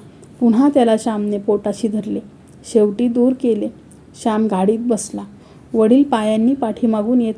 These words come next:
होते, कारण गणपतीच्या देवळाजवळ त्यांना उतरायचे होते. तिठ्याजवळ गाडी थांबली. श्याम व वडील देवदर्शनास गेले. गणपतीला श्यामने नमस्कार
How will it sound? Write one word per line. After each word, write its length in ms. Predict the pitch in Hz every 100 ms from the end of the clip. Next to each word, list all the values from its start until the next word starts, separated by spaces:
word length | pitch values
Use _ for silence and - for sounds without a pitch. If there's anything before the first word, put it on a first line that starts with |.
| -
होते, 240 | 196 202
कारण 380 | 202 208 214 226
गणपतीच्या 600 | 220 214 214 285 277 233
देवळाजवळ 720 | 208 202 202 220 233 262 311 339 - - - -
त्यांना 240 | 220 208
उतरायचे 540 | 202 202 208 202 202 208
होते. 280 | 208 247 208 - - - -
तिठ्याजवळ 600 | 247 - 294 294 285 294
गाडी 300 | 262 214 226 -
थांबली. 280 | 233 208 202 - - - - - - -
श्याम 340 | - 233 233 247
व 40 |
वडील 360 | 247 226 226 233
देवदर्शनास 760 | 220 208 220 - 247 247 254 -
गेले. 220 | 190 220 226 - - - 233
गणपतीला 640 | 214 214 226 226 233 240 294 -
श्यामने 320 | - 208 202 202
नमस्कार 480 | 202 202 - 202